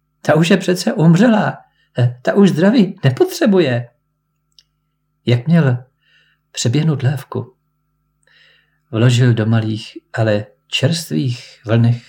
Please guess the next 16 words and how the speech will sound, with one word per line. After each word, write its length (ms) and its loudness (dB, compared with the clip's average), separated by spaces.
lepkavou 520 -4
lahvičku 680 -4
a 140 -10
umyl 280 -6
ji. 180 -12
Pak 120 -2
to 100 0
vzal 180 2
trapem. 540 -4
Učenku 680 4
zaklepal 440 0
na 160 0
okno, 420 0
oni 240 4
mu 100 4
nalili 480 4